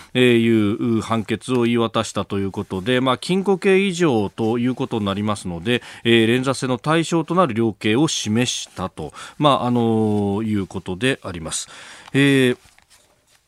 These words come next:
まあ、これで検察が、あの、候補者の当選無効を求め提訴をして、検察の勝訴が確定すると、当選失職、う、当選無効となって失職ということになるという流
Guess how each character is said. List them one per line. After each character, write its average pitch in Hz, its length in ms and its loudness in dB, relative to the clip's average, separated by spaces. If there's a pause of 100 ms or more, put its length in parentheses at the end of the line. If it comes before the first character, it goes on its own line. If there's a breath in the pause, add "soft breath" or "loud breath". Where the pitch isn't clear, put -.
(480 loud breath)
ま 165 140 4
あ、 - 20 -2
こ 180 120 4
れ 190 200 6
で 185 220 4
検 202 180 2
察 208 260 0
が、 175 200 4
あ 165 40 4
の、 170 140 2
候 196 160 2
補 208 100 4
者 175 120 2
の 131 100 0
当 151 160 0
選 156 180 0
無 147 120 0
効 156 160 0
を 151 40 0
求 151 240 0
め 131 120 2
提 156 240 0
訴 117 220 -2
を 107 100 0
し - 100 -10
て、 147 140 -4
検 147 200 -2
察 139 220 -6
の 151 40 -2
勝 160 220 -4
訴 139 140 -6
が 127 100 -2
確 - 280 -6
定 202 180 0
す 208 160 -2
る 202 140 -2
と、 160 440 0
当 131 180 -2
選 117 240 -2
失 - 160 -6
職、 - 440 -8
う、 120 240 -2
当 131 160 -2
選 123 160 -2
無 123 100 0
効 180 200 -2
と 196 100 -2
な 214 80 0
っ 214 60 -6
て 170 100 -6
失 113 160 -8
職 - 340 -10
と - 280 -12
い - 80 -12
う 90 100 -4
こ 98 140 -12
と 147 100 -2
に 117 100 -2
な 85 120 -4
る 82 80 -12
と 123 160 -4
い - 20 -2
う 107 80 -2
流 82 60 -10